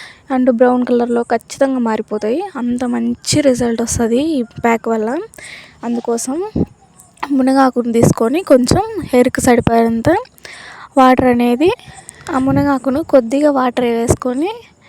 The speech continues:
ఆ వాటర్లో ఎక్కువ మరిగించండి. అంటే ఎక్కువ మునగాకు వేసి ఒక చిన్న గ్లాస్ మైన వాటర్ వేసి ఆకులో ఉన్న రసం అంతా నీళ్ళలోకి పట్టేంతలా మరిగించండి.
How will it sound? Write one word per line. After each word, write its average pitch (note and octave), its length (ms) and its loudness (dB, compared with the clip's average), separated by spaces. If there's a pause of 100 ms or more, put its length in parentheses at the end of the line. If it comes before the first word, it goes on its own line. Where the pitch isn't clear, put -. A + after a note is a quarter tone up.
(500)
ఆ C4+ 120 4
వాటర్లో B3+ 840 4
ఎక్కువ - 320 2
మరిగించండి. A#3+ 680 2
అంటే B3 240 -2
ఎక్కువ - 360 0
మునగాకు C4+ 500 0
వేసి C4+ 220 2
ఒక C#4+ 140 2
చిన్న B3+ 360 -2
గ్లాస్ B3 320 0
మైన B3 200 0
వాటర్ B3 320 0
వేసి B3 280 -4 (560)
ఆకులో C4+ 440 4
ఉన్న C4 180 2
రసం B3+ 300 0
అంతా C4 220 0
నీళ్ళలోకి C4 500 4
పట్టేంతలా A#3+ 600 0
మరిగించండి. A#3 720 0